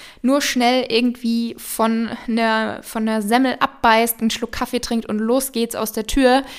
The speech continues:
So ein hektischer, gestresster Morgen ist natürlich nicht die optimalste Voraussetzungen, äh, Voraussetzung für einen schönen, ähm, erfolgreichen, gelassenen Tag, sondern ich persönlich glaube schon, dass es sehr, sehr wichtig ist,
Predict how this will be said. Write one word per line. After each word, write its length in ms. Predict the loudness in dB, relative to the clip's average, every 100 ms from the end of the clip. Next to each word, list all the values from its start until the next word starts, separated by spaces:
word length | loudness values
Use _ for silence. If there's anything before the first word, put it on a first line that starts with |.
| -18 -18 -10
So 140 | 2
ein 100 | 4
hektischer, 580 | 4 0 -2 -4 2 2
gestresster 800 | 2 -6 -2 -2 0 0 2 2 0
Morgen 760 | 2 6 6 4 0 -2 -6 -4
ist 220 | -4 0
natürlich 460 | -2 -2 -4 -2 0
nicht 400 | -2 -2 -6 -8 -18 -20 -20 -20 -20 -20 _ _
die 240 | -6 -4 0
optimalste 600 | -2 0 0 2 0 -6
Voraussetzungen, 920 | -8 -4 -4 -4 -6 -4 -4 -4 -6 -10
äh, 200 | _ -4
Voraussetzung 640 | -2 -2 0 0 -2 -6 -8
für 240 | -6 -6
einen 320 | -4 -2 -2 -4
schönen, 580 | -4 0 0 -2 -8 -10
ähm, 360 | -4 -4 -2
erfolgreichen, 600 | -2 2 2 4 4 4
gelassenen 440 | 4 4 4 0 0
Tag, 420 | 0 2 2 0 -10 -14 -10
sondern 340 | -2 0 0 -4
ich 180 | -8 -2
persönlich 360 | 0 2 0
glaube 180 | 0 -4
schon, 220 | -2 -2
dass 120 | -2 -2
es 140 | -4
sehr, 140 | -4
sehr 160 | -4 -2
wichtig 340 | -2 -2 -6
ist, 260 | -4 -4 -6